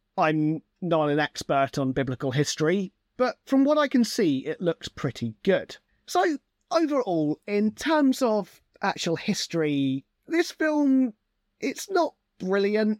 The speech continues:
It does get a few bits right here and there, but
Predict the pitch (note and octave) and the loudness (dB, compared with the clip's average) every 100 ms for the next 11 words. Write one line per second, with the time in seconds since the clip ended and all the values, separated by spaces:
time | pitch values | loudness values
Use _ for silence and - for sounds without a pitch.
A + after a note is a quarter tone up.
0 | - F#3+ - C#4+ - A#3+ G3+ - G#3 G3 | -6 -8 0 0 0 0 0 -2 -2 0
1 | G3 - F3+ F#3+ E3+ F3 G#3 F#3 E3+ E3 | -2 -2 0 0 0 -2 0 0 0 0
2 | F3 F3 E3+ G3 F3+ | 0 0 0 -2 -2